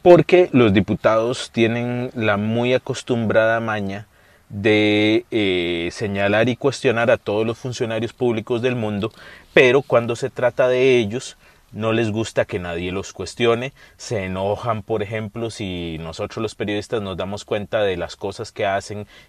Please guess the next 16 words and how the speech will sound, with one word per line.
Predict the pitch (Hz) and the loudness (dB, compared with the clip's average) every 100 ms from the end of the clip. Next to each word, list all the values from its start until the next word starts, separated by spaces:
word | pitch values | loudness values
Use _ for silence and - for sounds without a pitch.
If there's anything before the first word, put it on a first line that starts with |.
| - | -10
y | 101 | -8
las | 92 | -8
cosas | - 98 - 113 | -8 -10 -10 -10
que | - | -8
dicen | 95 107 110 117 117 - | -6 -4 -6 -8 -10 -10
en | 101 | -10
sus | 92 101 - | -10 -12 -12
chats, | - 98 - 131 _ _ - | -6 -6 -6 -14 _ _ -12
en | 98 | -12
sus | - 95 - | -10 -14 -8
chats | 117 104 - - - _ _ | -6 -6 -8 -18 -20 _ _
internos. | 139 131 - 120 107 110 - - _ _ _ _ | -8 -4 0 0 0 -6 -12 -20 _ _ _ _
Entonces, | - 160 156 170 131 131 143 170 - - _ _ _ | -8 -4 0 0 0 0 -4 -4 -8 -18 _ _ _
de, | 98 131 107 | -2 0 0
o | 76 | -2
sea | 78 92 82 | -4 -2 -2